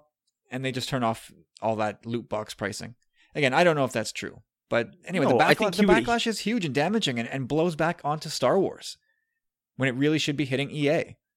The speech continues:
Speaker 1: Like, I, it's just, it's, it was just an ugly situation. But anyway,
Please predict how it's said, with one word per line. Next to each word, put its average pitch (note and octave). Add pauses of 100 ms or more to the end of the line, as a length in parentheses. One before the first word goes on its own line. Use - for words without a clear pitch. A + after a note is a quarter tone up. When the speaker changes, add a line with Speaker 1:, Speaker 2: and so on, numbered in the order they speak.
(300)
Speaker 1:
Like, -
I, C3+
it's A2+
just, -
it's, -
it -
was C3+
just E3
an C#3+
ugly C#3
situation. G#2 (1700)
But E3+
anyway, D3